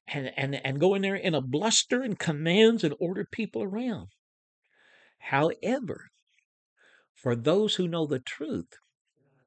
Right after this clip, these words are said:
even the smallest private can tell that former general could get lost.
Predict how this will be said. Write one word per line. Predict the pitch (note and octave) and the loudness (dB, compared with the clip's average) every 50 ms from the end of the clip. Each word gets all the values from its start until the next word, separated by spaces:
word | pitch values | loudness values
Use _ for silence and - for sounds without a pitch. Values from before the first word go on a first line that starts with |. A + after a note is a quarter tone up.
| _ _ _ _ _ | _ _ _ _ _
even | - D#3+ A3 C4 C#4 C#4 C#4+ C4+ C4 G#3+ | 0 2 2 2 0 -2 -4 -6 -4 0
the | F3 C#3 | 0 0
smallest | C#3 - - - - F#3+ G3 G#3+ - A#3+ B3 B2+ B2+ - - - - _ _ _ _ | 0 0 -4 -4 -6 -8 -8 -6 -6 -4 -4 -2 -2 -4 -4 -6 -10 _ _ _ _
private | - - - - - A#2 G2 E2+ E2+ F2 - - _ _ | -14 -12 -10 -6 -4 -4 -4 -4 -8 -14 -14 -16 _ _
can | - D3 D3 D3+ | -6 -4 -4 -4
tell | - - - - - D#3 C3 B2 C3+ C#3+ _ _ _ _ _ _ _ _ _ _ _ _ _ - | -8 -8 -6 -4 -2 -2 -2 -2 -4 -8 _ _ _ _ _ _ _ _ _ _ _ _ _ -12
that | B2+ A2+ D3 C#3+ C3 - - | -10 -6 -4 -4 -6 -6 -10
former | - - F#3 G#3 F#3+ F#3 F#3+ F#3 E3 D#3+ | -12 -8 -6 -4 -4 -4 -4 -4 -4 -6
general | D3 C#3 - G#3 G3+ F#3+ F3 D#3 D3 D3 C#3+ C3+ _ _ _ _ _ _ - | -6 -6 -6 -4 -4 -4 -4 -6 -6 -6 -8 -10 _ _ _ _ _ _ -8
could | D3 A2 G2+ | -6 -6 -6
get | - D3 C3 - - | -8 -8 -8 -8 -12
lost. | - C#3+ C3 - - _ - - - - - - - | -12 -12 -12 -12 -16 _ -12 -10 -10 -10 -10 -12 -16